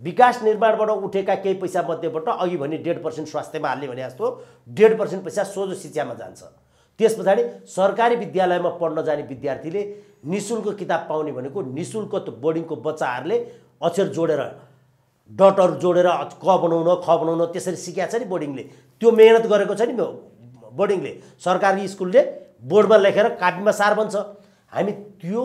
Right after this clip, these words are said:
साधन पनि उपलब्ध गराउँछौँ डेढ पर्सेन्ट पैसाबाट। अनि त्यसपछि गएर जस्तो त्यही डेढ पर्सेन्टको कोषबाट हामी शिक्षामा तपाईँको छोराले डक्टरमा नाम निकाल्यो भने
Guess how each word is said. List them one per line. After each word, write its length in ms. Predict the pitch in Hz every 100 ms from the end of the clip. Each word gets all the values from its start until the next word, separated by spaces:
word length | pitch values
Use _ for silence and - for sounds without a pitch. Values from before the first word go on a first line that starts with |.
| 262
साधन 480 | - 135 147 160 156
पनि 140 | 160
उपलब्ध 320 | 147 135 113 113
गराउँछौँ 480 | 101 92 85 _ _ _ _ _ _ _ 127 101 101
डेढ 280 | 113 214 240
पर्सेन्ट 240 | 240 202 202
पैसाबाट। 400 | 185 156 131 110 - - _ -
अनि 140 | 202 240
त्यसपछि 400 | 240 - 208 214
गएर 200 | 202 233 - - _ -
जस्तो 260 | 180 185 262
त्यही 180 | 269 269
डेढ 160 | 254
पर्सेन्टको 420 | 247 240 233 226 233
कोषबाट 440 | 202 226 180 220
हामी 320 | 190 139 202 330 - - _
शिक्षामा 500 | - 208 214 233 247
तपाईँको 440 | 247 233 226 220
छोराले 360 | 226 185 202 214
डक्टरमा 380 | 202 196 202 196
नाम 180 | 190 185
निकाल्यो 340 | 175 180 170
भने 200 | 147 208